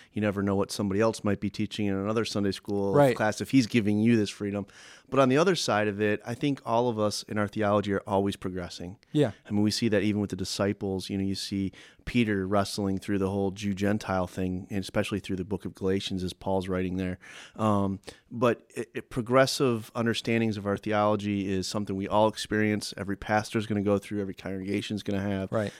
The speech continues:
Speaker 1: And so I think this is a, a, this conversation we're having is a reality check for all of us to understand none of us have arrived. But one of the reasons we like the confessions is they offer us that, that guidance and that, that framework to move through these deep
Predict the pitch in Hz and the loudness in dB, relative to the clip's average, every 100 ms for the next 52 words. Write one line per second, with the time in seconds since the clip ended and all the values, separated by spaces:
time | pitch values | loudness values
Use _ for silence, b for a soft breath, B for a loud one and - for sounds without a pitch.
0 | B 110 107 107 104 131 123 127 117 107 | B -2 2 4 4 2 0 -2 -2 -2
1 | - 107 127 131 - 139 117 - 117 - | -2 2 2 2 2 2 2 0 0 0
2 | 104 107 104 95 95 95 B B B 117 | -2 0 2 2 0 -4 B B B 0
3 | 104 104 104 110 117 127 113 98 - 98 | 2 4 6 8 8 8 6 2 -2 -2
4 | - - 104 107 117 104 101 - 107 107 | -2 -4 2 4 6 4 2 -2 -2 -2
5 | - 98 95 B B 113 123 127 131 113 | 0 0 -2 B B 2 6 6 6 4
6 | - 95 92 90 87 87 90 - B B | 2 -2 -2 -2 -2 -4 -8 -14 B B
7 | B 110 120 131 110 123 110 101 104 104 | B 4 8 8 8 4 2 0 2 6
8 | 117 143 - - 98 - 90 - 95 92 | 8 6 0 -2 -2 0 -2 -2 -2 -2
9 | - 98 98 - 104 107 - 98 90 92 | -4 -2 -2 0 2 2 2 -2 0 0
10 | 90 - 98 92 90 95 92 92 95 98 | -4 -2 0 0 -2 -4 -4 0 0 0
11 | 98 92 - 92 92 92 - 90 - 98 | -2 -4 -4 -4 -2 -4 -4 -8 -6 -2
12 | 98 104 92 - - 92 98 90 - 107 | 0 0 -4 -8 -6 -2 0 -2 -6 -2
13 | 113 110 92 90 87 90 104 107 _ | 0 0 0 -4 -4 -2 0 0 _